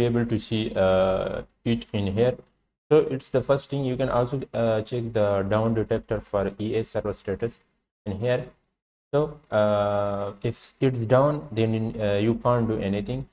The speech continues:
uh, except wait. But if it's up and, uh, you are the only one to get this error, then, uh, follow the next step.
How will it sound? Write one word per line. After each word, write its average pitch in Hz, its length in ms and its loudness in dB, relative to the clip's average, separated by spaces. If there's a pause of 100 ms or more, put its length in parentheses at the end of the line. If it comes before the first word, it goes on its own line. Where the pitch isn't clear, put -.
(240)
uh, 92 120 0
except 98 440 -2
wait. 113 160 4 (440)
But 113 200 0
if 123 120 -4
it's 123 280 0
up 139 320 4
and, 110 360 2
uh, 107 100 8
you 123 500 4
are 113 140 6
the 113 120 2
only 123 240 2
one 120 300 0 (100)
to 113 80 0
get 107 240 2
this 107 240 -4
error, 120 240 2 (400)
then, 98 420 -2
uh, 95 220 0
follow 107 300 4
the 107 100 -2
next 107 380 -6
step. 120 240 0